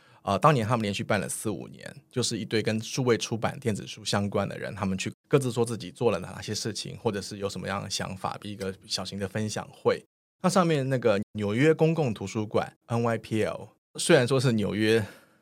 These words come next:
纽约公共图书馆，但是它是一个私人的机构哦。那他们就，就，他们那时候就提到一件事情，就是我们提供电子书服务，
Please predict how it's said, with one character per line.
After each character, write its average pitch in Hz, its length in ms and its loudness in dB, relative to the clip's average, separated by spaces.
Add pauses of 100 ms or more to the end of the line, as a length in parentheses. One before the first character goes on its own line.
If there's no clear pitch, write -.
(140)
纽 107 180 2
约 117 280 4
公 120 140 0
共 120 160 0
图 98 120 -6
书 104 120 -6
馆， 95 160 -4
但 113 80 2
是 107 60 0
它 120 100 0
是 117 180 -4
一 107 40 -4
个 101 80 -6
私 120 180 -4
人 95 220 -2
的 87 280 -6 (220)
机 107 180 -2
构 98 280 4
哦。 50 180 -8 (140)
那 175 120 6
他 160 120 4
们 156 120 4
就， 151 180 4
就， 151 220 0
他 147 200 0
们 151 80 2
那 - 20 -2
时 135 80 0
候 127 60 2
就 127 60 0
提 117 120 -6
到 101 140 2
一 - 20 0
件 104 140 -4
事 107 100 -8
情， 95 160 -12
就 107 100 -6
是 104 220 -4 (360)
我 123 120 6
们 147 160 6
提 135 140 0
供 143 180 2
电 139 140 2
子 95 100 -2
书 107 220 -2
服 - 160 -12
务， 92 280 -2